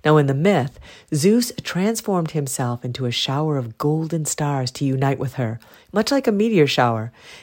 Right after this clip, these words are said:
and so Perseus was conceived. Now, when Perseus became a father, his son had ten sons and one daughter,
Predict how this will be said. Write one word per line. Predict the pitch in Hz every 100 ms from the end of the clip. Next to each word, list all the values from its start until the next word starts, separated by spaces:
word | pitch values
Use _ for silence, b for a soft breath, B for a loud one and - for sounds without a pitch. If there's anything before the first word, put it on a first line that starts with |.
| B
and | 135
so | - 165 165
Perseus | - 196 190 - 110 113
was | 131 127
conceived. | 135 127 - 131 113 110 b b b b b -
Now, | 160
when | 156
Perseus | 156 202 240 156 131
became | 131 - 127
a | 127
father, | - 117 113 127 147 b b
his | - 190 185 -
son | - 143 143 165
had | 170 160 151 -
ten | - 220 254
sons | 226 - 113 123 -
and | 170 156 156
one | 165 185
daughter, | 170 156 131 110